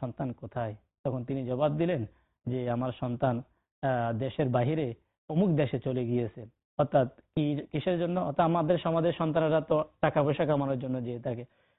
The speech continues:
আসলে বাস্তবিক পক্ষে যে, যে ওই বাবা তার সন্তানকে এলিম শেখার জন্য সে পাঠাচ্ছে না, কিন্তু পরক্ষণে কিছুদিন পরে ইনকামের জন্য, অর্থের জন্য দেশের বাইরে পাঠিয়ে দিচ্ছে,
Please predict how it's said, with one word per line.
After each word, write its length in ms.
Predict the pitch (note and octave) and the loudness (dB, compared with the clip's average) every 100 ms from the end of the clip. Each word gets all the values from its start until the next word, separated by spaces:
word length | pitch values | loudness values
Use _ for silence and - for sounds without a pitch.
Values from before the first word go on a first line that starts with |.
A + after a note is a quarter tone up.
| - | -2
আসলে 240 | D3 G#3+ | 0 2
বাস্তবিক 400 | G3 D#3+ - G3+ | 4 4 2 0
পক্ষে 320 | F#3+ F#3+ G#3 G3 | 2 2 2 2
যে, 400 | F#3 G#3 G#3+ A3+ _ _ _ _ - | 2 2 2 -2 _ _ _ _ -2
যে 320 | - C#3 E3 - | 2 4 2 2
ওই 180 | G3 B3 | 4 6
বাবা 420 | D3+ C#3 C#3 F3+ | 6 6 6 4
তার 220 | F3 D#3+ C#3 | 6 4 4
সন্তানকে 720 | D3 D3 D#3 E3 D#3+ E3+ E3 | 0 0 4 2 4 4 4
এলিম 360 | E3 D3 D#3 F3 | 2 0 0 0
শেখার 320 | - D#3 D#3 | 2 4 4
জন্য 440 | D3+ D3+ D3+ D3+ D#3 _ _ _ | 4 4 4 2 -2 _ _ _
সে 100 | D#3 | -4
পাঠাচ্ছে 480 | C#3+ C3+ C#3+ - C#3+ | 0 2 2 2 0
না, 260 | C#3 C3 - _ - | 0 -2 -8 _ 0
কিন্তু 200 | E3+ E3 | 2 2
পরক্ষণে 540 | - D3+ E3+ - F3 | 4 4 4 4 2
কিছুদিন 500 | D#3 C#3+ - E3 F3 | 2 0 2 4 4
পরে 380 | D#3 D#3 D3+ C#3+ C3 _ _ - | 4 4 6 2 -2 _ _ -2
ইনকামের 580 | D#3 C#3+ E3+ F#3+ G#3 | 0 4 6 6 4
জন্য, 260 | E3 E3 D3+ | 4 4 4
অর্থের 520 | D3 D#3+ D#3+ A#3+ B3+ | 4 4 4 4 6
জন্য 260 | G3 G3 E3 | 6 4 4
দেশের 340 | D3 C#3+ F#3 | 2 2 2
বাইরে 240 | D3 D3 D#3 | 4 4 4
পাঠিয়ে 360 | C#3+ B2+ D#3 | 2 0 0
দিচ্ছে, 440 | C#3 C3 - C3 | 0 -4 -2 -4